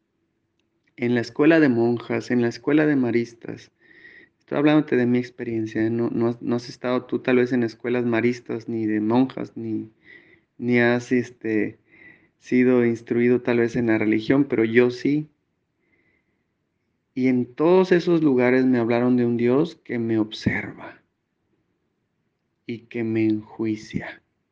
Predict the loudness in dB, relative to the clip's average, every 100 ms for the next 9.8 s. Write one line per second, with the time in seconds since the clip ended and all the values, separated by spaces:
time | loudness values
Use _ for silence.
0 | _ _ _ _ _ _ _ _ -14 -6
1 | -2 -2 -2 -6 -10 -12 -14 -8 -6 -4
2 | -4 -4 -4 -4 -4 -10 -10 -14 -14 -14
3 | -18 _ _ _ _ _ _ _ _ _
4 | -6 -4 -2 -4 -4 -4 -2 0 0 -2
5 | -8 -10 -14 -12 -10 -6 -4 -4 -6 -8
6 | -10 -14 -20 _ _ _ _ _ _ _
7 | _ _ _ _ _ _ _ _ _ _
8 | -10 -6 -4 -4 -2 -4 -2 -6 -8 -10
9 | -4 0 0 -2 -10 -12 -16